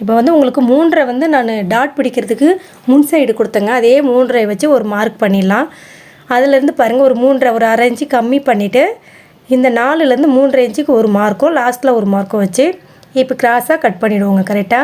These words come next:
இந்த மாதிரி கட் பண்ணிங்கன்னா உங்களுக்கு வந்து கரெக்டா உட்காருங்க. ஷோல்டர் இறங்கவே இறங்காதுங்க. நீங்க ஒரு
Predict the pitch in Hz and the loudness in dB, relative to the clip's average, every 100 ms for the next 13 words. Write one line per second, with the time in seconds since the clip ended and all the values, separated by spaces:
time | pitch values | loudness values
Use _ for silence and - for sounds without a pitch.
0 | 359 - _ _ _ - - - - - | -4 -12 _ _ _ -20 -20 -20 -20 -20
1 | - - - - - - - - - - | -20 -20 -20 -20 -20 -20 -20 -20 -20 -20
2 | - - - - 247 233 277 - 254 - | -20 -20 -20 -12 -4 0 0 0 -4 0
3 | 254 233 247 285 262 226 226 220 277 359 | -2 0 0 2 2 0 0 0 2 0
4 | - - - - 254 262 294 294 - 254 | -4 -18 -20 -6 -4 -2 -2 -2 0 0
5 | 247 220 262 285 294 262 220 226 262 262 | 0 -2 2 2 2 0 0 2 2 2
6 | 269 277 233 226 220 208 214 214 208 202 | 2 2 0 0 -2 0 -2 -2 -2 0
7 | 220 247 | 2 2